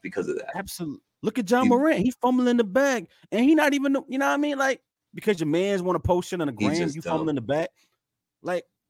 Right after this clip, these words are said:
Speaker 2: your mans ain't got nothing to lose.
Speaker 1: She gonna win
Speaker 2: That fan
Speaker 1: for
Speaker 2: got nothing to lose.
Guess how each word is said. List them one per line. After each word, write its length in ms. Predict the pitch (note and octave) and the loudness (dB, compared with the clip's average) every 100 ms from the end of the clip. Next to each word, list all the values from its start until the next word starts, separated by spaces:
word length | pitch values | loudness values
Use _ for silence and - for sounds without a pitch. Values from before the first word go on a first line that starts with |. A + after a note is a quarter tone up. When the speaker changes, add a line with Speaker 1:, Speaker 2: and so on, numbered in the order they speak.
| _ _ _ - | _ _ _ 0
Speaker 2:
your 140 | G3 | 2
mans 400 | G3 B3+ D#4+ B3+ | 4 4 4 4
ain't 140 | C4 | 2
got 180 | A#3+ B3 | 0 -2
nothing 380 | A3+ C4+ - C4 | 0 -2 2 4
to 60 | C4 | 6
lose. 640 | C4+ D#4+ F4 - - - _ _ _ _ | 6 6 6 4 -4 -20 _ _ _ _
Speaker 1:
She 180 | - G#2+ | -4 2
gonna 220 | G#2 G2+ | 4 6
win 240 | F#2+ G2+ G2+ | 8 6 6
Speaker 2:
That 60 | |
fan 180 | G2 - | 2 2
Speaker 1:
for 60 | F#2 | 4
Speaker 2:
got 140 | G3+ | 4
nothing 320 | F#3 A3 A#3 A3+ | 4 2 2 0
to 60 | |
lose. 440 | G#3+ A3+ G#2+ - | 2 0 -2 -6